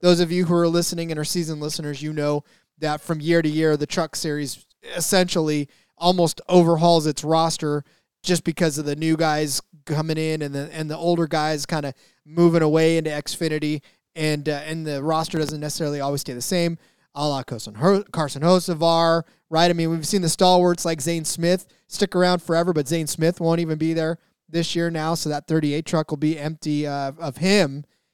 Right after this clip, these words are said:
anyways. So lots and lots of, of crazy things going on in that Truck Series, and,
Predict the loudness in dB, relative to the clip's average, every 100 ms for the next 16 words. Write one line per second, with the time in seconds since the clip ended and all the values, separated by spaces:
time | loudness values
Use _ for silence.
0 | _ -8 -4 -2 -4 -4 -4 -4 -2 -2
1 | -2 _ _ _ 2 8 8 6 0 2
2 | 2 2 0 2 2 4 4 2 2 0
3 | 0 2 4 4 2 -2 -4 -6 -4 -4
4 | -4 -8 -8 -10 -14